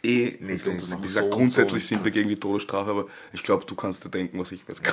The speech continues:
Speaker 1: grad denk,
Speaker 2: klar.
Speaker 1: äh, was sich auch viele denken können, was man wahrsch-, aber, äh, nicht ausspricht und grundsätzlich, wie gesagt, äh, bin ich, und glaub ich auch, kann ich für uns sprechen, sind wir gegen die Todesstrafe, aber s-, sie wurde dann auf jeden Fall,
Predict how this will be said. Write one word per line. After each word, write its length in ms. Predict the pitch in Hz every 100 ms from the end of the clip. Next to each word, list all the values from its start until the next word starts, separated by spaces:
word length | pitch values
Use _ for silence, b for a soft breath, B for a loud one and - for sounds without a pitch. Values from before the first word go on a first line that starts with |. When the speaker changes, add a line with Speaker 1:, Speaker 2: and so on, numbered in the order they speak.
| 85
Speaker 1:
grad 180 | 90 92
denk, 320 | 92 90 -
Speaker 2:
klar. 240 | 87 87
Speaker 1:
äh, 80 | 90
was 140 | 95 92
sich 100 | 95
auch 80 | 98
viele 200 | 95 95
denken 280 | 95 - -
können, 260 | 101 98 B B B B
was 220 | 110 110
man 140 | 107
wahrsch-, 200 | 101 98
aber, 380 | - 101 98 98 - _ -
äh, 180 | 95 92 - _ _ _ _
nicht 200 | 127 117
ausspricht 540 | 107 107 - 104 92 98
und 240 | 92 -
grundsätzlich, 600 | - 107 92 95 - 90
wie 60 | 92
gesagt, 300 | - 92 - - -
äh, 200 | 95 98 92 B B B B B B B -
bin 160 | 113
ich, 220 | 101 - - - _
und 220 | - 92
glaub 200 | - 95 90
ich 120 | 95
auch, 160 | 90
kann 140 | - 87
ich 80 | -
für 80 | 92
uns 80 |
sprechen, 240 | - 87 85
sind 100 | 90
wir 60 | 90
gegen 180 | 92
die 80 | 92
Todesstrafe, 500 | 90 90 - 92 87
aber 160 | 87 85 B B
s-, 240 | - - - -
sie 140 | 120
wurde 180 | 139 127
dann 80 | 117
auf 100 | 110
jeden 160 | 101 95
Fall, 340 | 95 95